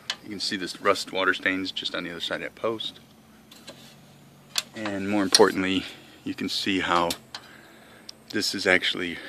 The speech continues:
the top of this post here is rotting out. So we got a little bit of a can of worms here. You can see the yellowness back in that corner, which is signs of that water from the upper post being an issue coming in.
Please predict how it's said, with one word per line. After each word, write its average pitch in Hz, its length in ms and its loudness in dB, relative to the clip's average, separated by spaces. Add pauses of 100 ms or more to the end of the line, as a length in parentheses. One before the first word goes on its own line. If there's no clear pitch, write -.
(100)
the 95 80 -8
top 95 280 2 (240)
of 87 120 0
this 95 200 2
post - 340 -6
here 87 180 -4
is 85 120 -6
rotting 87 320 0
out. 85 220 -2
So - 120 -6
we 98 40 -2
got 104 120 2
a 98 40 2
little 98 160 2
bit 92 100 0
of 85 80 -2
a 87 40 -2
can 92 260 -6
of 85 100 -6
worms 85 240 -4
here. 78 180 -4 (540)
You 107 80 0
can 92 40 -2
see - 160 0
the 101 120 -2
yellowness 95 680 2 (420)
back 95 200 6
in 95 80 -2
that 87 140 -2
corner, 92 420 2
which 90 300 -6
is - 100 -4
signs 92 400 2
of 90 60 -4
that 87 120 2
water 90 380 4 (680)
from 90 100 -8
the 95 100 -4
upper 95 200 -2
post - 500 -6 (380)
being 90 180 0
an 87 120 -2
issue 87 300 -4
coming 85 320 -8
in. 85 140 -6